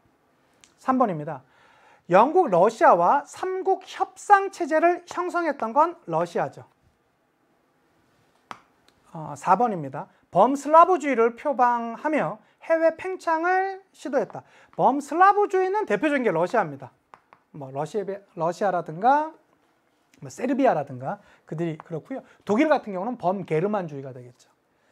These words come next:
오 번입니다. 제일 차 세계대전 중 러시아와 단독 강화 조약을 체결했던 나라가 바로 독일이죠. 요 혹시 조약 기억하십니까?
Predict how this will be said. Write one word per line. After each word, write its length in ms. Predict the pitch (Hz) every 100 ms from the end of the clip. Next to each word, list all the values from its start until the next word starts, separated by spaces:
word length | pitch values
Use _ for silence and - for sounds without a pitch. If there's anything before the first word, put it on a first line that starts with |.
| _ _ _ -
오 120 | 233
번입니다. 420 | 285 240 170 151
제일 360 | - 202 311 349
차 180 | 392
세계대전 500 | 370 370 339 285 233
중 180 | 202 240 - _ _ -
러시아와 840 | 160 196 254 - 294 285 330 349
단독 460 | 349 180 233 359 359
강화 340 | - 196 277
조약을 540 | 269 185 175 269 330 - _ -
체결했던 480 | - 349 311 302 214
나라가 440 | 165 180 285 311 _ _ _
바로 220 | 143 151 - _ -
독일이죠. 440 | 160 160 135 131 - - - _ _ _ - _ _ - _ _ _ _ - - _ 214
요 100 | 311
혹시 260 | 339 -
조약 280 | - 294 339
기억하십니까? 680 | 254 262 262 247 214 277